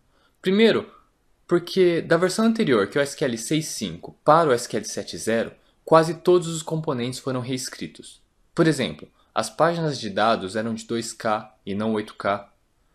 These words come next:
Não existia o arquivo de log, tudo era registrado em um arquivo de dados. O segundo motivo é sua arquitetura. No livro Inside S Q L Server do sete zero,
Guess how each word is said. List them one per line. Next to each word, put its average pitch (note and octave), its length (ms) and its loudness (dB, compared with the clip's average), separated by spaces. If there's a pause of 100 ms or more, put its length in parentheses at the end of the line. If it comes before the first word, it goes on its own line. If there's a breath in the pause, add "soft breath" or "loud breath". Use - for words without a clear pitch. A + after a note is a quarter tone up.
Não C3 160 0
existia C#3 460 -2
o D3+ 40 2
arquivo A#2+ 300 -4
de A2+ 140 -6
log, G2+ 400 0 (320 soft breath)
tudo E3+ 220 2
era D#3+ 120 4
registrado C#3 580 -2
em B2+ 60 -4
um B2 40 -2
arquivo A#2+ 300 -8
de A2+ 140 -8
dados. - 500 -8 (920)
O G#2 60 -14
segundo A3 340 0
motivo B2+ 540 -4 (120)
é C#3 80 -4
sua F3+ 200 -2
arquitetura. F3 680 -6 (720)
No E3 120 0
livro F3 440 0 (160 loud breath)
Inside F#3+ 420 2
S E3+ 160 -4
Q - 100 -6
L E3 120 0
Server G2 520 -2
do G#2 300 -8
sete A#2 340 -6
zero, G#2+ 460 -2